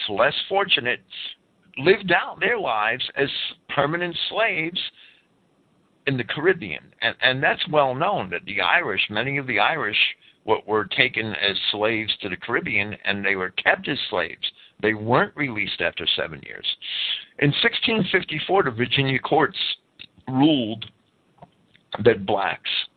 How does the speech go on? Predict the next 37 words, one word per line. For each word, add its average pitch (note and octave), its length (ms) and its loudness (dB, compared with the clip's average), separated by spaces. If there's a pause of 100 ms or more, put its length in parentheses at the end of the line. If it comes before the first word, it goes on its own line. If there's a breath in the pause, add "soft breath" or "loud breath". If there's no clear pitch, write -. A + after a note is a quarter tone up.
were G#2+ 220 2 (120)
aliens, G#2+ 640 0 (480 loud breath)
and A2 200 2
therefore B2 420 4
they C#3+ 160 2
could A2 260 -4
be A2+ 140 0
held F#2+ 320 4
as F2 100 -2 (100)
slaves F2 300 2 (120)
permanently. G2 600 -2 (280 loud breath)
That D4 180 6
ruling C#4+ 360 2
was D3 160 -2
made D#3 280 4
in C3 140 -2 (100)
favor B2 300 2
of A2 100 -4
a A2 60 0
black C3 420 2 (180)
slave D3+ 320 0
owner G2 220 -2
named F#2+ 240 -2
Anthony G2+ 440 -2
Johnson. - 500 -4 (280 loud breath)
That, D3 260 4
that's F#3 220 4 (100)
something, C#3+ 340 -2
all B3 300 2
of A3 120 -8
this F#3+ 240 -2
history, B2+ 560 -4 (360 loud breath)
that C#3+ 200 4
the D3+ 100 2
real F3+ 360 0
history D3 400 -2
of A2 60 -2